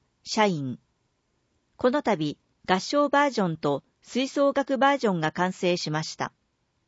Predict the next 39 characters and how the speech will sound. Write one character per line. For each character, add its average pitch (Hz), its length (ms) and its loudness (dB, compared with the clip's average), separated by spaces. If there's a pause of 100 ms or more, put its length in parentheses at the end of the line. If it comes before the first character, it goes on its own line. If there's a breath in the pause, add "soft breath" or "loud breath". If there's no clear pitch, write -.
(1200)
音 233 200 4
源 214 320 2
は、 185 160 0 (280)
二 208 100 0
千 302 260 0
二 262 140 2
十 214 220 4
一 180 260 0
年 180 220 2
十 208 220 4
二 220 120 2
月 214 240 -2
に、 147 240 -4 (580)
合 180 120 4
唱 277 320 0
バ 277 180 4
ー - 20 0
ジ 202 120 0
ョ 170 60 2
ン 156 100 -2
が、 143 200 0 (400)
八 262 220 8
日 269 200 2
市 160 420 -4
文 262 280 2
化 185 140 4
芸 202 240 4
術 - 260 -6
会 214 200 2
館、 139 420 -2 (840)
吹 277 300 -2
奏 277 220 4
楽 269 260 -2
バ 262 180 4
ー 247 40 -2
ジ 190 120 0
ョ 160 40 0
ン 143 120 -4
が、 135 180 -2